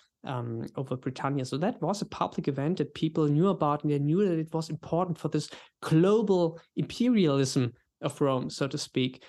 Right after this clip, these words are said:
Um, and of course, then we have Paul talking here in the second part of the verse about, uh, the message of Christ, uh, being spread in all places,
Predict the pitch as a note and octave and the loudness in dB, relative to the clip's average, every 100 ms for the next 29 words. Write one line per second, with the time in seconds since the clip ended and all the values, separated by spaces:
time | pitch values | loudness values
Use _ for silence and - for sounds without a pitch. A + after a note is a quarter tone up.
0 | - - D3+ D3+ D#3 D#3 - E3 - G3 | -20 -2 2 2 0 -4 -6 -4 0 0
1 | - F3+ F#3+ E3+ D#3+ D#3+ _ - G#3 F3+ | 0 0 4 4 2 -2 _ 0 0 0
2 | - F3 E3+ D3+ G3+ E3 D3+ D#3+ D3 C#3+ | -2 -2 0 0 2 0 -4 -4 -4 -4
3 | D#3+ G3 - - G3+ G3+ D3+ C#3+ C#3 C#3 | -8 -10 -10 -4 -2 -2 0 -2 -2 -4
4 | C#3 C#3 C3 C3 C3 - - - - C3+ | -2 -4 -4 -2 -4 -8 -20 -12 -4 -2
5 | D3 - C3+ F3 - - D3+ - D#3 C#3+ | -2 -2 -2 -2 -4 -10 -8 -2 -2 -2
6 | - _ _ _ D3 D3+ - C#3 C#3 D3+ | -6 _ _ _ -6 -6 -6 -4 -4 -6
7 | - - F#3 E3 - _ _ D3+ C#3+ C#3 | -12 -2 -2 -2 -12 _ _ -8 -6 -8
8 | - D#3 E3 - D#3 E4+ - - - | -6 -2 -2 0 0 0 -2 -10 -16